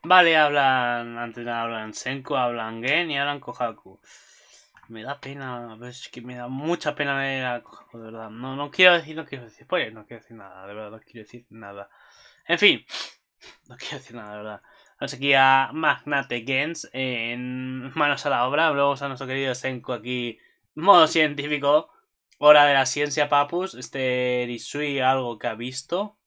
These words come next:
Imagino que esto es antes de que le petrificasen. ¿A quién habrá visto? Porque recordemos, bueno, no lo he dicho antes, pero bueno, eh, Risui, cuando vio, estaba viendo a alguien que está viendo desde los arbustos. Yo pensaba que era después que se conectó la escena con,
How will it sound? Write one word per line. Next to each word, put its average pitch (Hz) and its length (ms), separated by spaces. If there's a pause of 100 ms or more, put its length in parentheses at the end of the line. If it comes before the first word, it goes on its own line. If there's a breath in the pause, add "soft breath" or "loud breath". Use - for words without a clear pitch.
Imagino 123 320
que 131 80
esto 127 80
es 123 80
antes 123 200
de - 20
que 120 100
le 120 100
petrificasen. 143 720 (260 soft breath)
¿A 123 140
quién 135 200
habrá 120 220
visto? 113 440 (240 soft breath)
Porque 120 160
recordemos, 123 640
bueno, 139 240
no 127 80
lo 143 80
he 156 40
dicho 156 180
antes, 156 180
pero 135 140
bueno, 143 260 (640 loud breath)
eh, 127 720
Risui, 123 480
cuando 113 280
vio, 143 320 (680 soft breath)
estaba 123 420
viendo 131 380
a 117 240
alguien 139 260
que 127 80
está - 160
viendo 131 240
desde 123 240
los 113 160
arbustos. 113 640
Yo 127 120
pensaba 147 460
que 147 120
era 135 360 (220 loud breath)
después 135 260
que 143 80
se 135 140
conectó 131 320
la 131 100
escena 139 360
con, 120 460